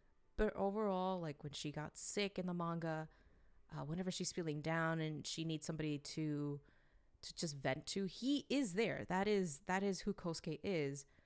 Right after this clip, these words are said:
And he's been doing this for a long time. <laughs> And throughout all of this, Yuka still views Kosuke as nothing more than a friend, someone that she can confide in.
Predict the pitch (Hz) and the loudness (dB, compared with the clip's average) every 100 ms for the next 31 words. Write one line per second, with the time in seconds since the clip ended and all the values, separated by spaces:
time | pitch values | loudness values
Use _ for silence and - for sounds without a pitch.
0 | _ _ _ _ _ _ _ 170 170 156 | _ _ _ _ _ _ _ -2 0 0
1 | 147 139 - - 147 - 185 165 147 175 | -2 -4 -10 -16 -10 -4 -2 0 0 0
2 | 175 180 160 139 - - 151 139 135 - | 2 4 2 0 -4 -4 -4 -2 -2 -4
3 | 151 143 139 135 - - - - - - | -4 -4 -6 -8 -10 -10 -2 2 2 -2
4 | - - - - - - - - - _ | -12 -14 -14 -16 -16 -12 -12 -14 -20 _
5 | - 214 214 202 185 - - 240 277 - | -4 0 2 0 -2 -6 -2 0 0 -4
6 | - 208 262 202 139 139 - - - - | -4 -2 0 0 2 0 0 -6 -10 -16
7 | - - - - - - 220 277 320 294 | -20 -20 -20 -20 -14 -2 0 2 0 0
8 | - - 190 220 202 165 160 - - 190 | -2 2 4 4 2 0 0 -2 -2 -2
9 | - 143 139 - - 147 139 151 - 175 | -2 -2 -2 -6 -8 -6 -2 -2 -2 -2
10 | 143 131 143 139 - - 135 - 190 147 | -2 -2 -4 -6 -14 -10 -8 -2 0 0
11 | 131 - - - 190 196 190 185 180 170 | -2 -10 -8 2 2 4 2 2 0 -2
12 | - - - 143 143 139 101 151 - - | -4 -6 -6 -6 -4 -2 0 0 -4 -10
13 | - - 190 | -16 -6 -2